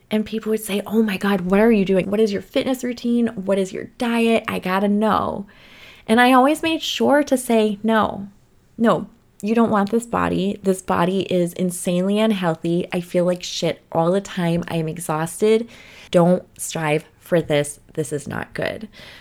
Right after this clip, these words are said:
When I would get D Ms that say, you know, "Gosh, you look so good for your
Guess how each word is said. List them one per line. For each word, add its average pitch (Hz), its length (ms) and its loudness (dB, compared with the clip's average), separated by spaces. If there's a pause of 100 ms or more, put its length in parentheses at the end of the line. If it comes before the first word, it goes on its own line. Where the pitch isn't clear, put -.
(200)
When 185 400 2
I 185 80 4
would 185 140 4
get 185 220 0
D 196 160 0
Ms 180 280 0
that 180 240 -2
say, 175 720 0
you 185 100 -4
know, 170 200 0
"Gosh, 185 340 -6
you 208 80 0
look 185 160 0
so 202 320 0
good 190 180 0
for - 160 -8
your 160 300 0